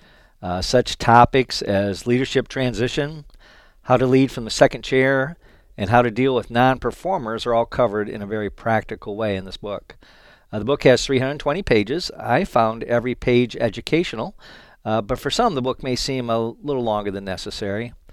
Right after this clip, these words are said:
Uh, the second part of the book consists of John answering seventy questions that he invited leaders from around the world to ask him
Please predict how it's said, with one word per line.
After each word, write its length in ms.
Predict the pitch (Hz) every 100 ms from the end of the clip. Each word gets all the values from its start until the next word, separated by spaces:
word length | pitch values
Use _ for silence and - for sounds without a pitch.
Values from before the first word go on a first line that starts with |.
| - - - -
Uh, 80 | 101
the 120 | 98
second 420 | - 156 - 143
part 220 | - 127 113
of 40 |
the 60 | 107
book 320 | 110 123 -
consists 480 | 131 - 127 117 120
of 80 |
John 420 | 101 113 120 131 170
answering 560 | 127 117 120 123 135 135 - -
seventy 560 | - - 147 147 165 175
questions 640 | - 120 104 - 135 120
that 100 | 123
he 160 | 139 135
invited 460 | 120 123 123 117
leaders 400 | 110 135 156 165
from 180 | - 110
around 300 | 113 123 123
the 60 | 113
world 460 | 131 202 113 127
to 200 | - 131
ask 320 | 147 208 - -
him 300 | 98 117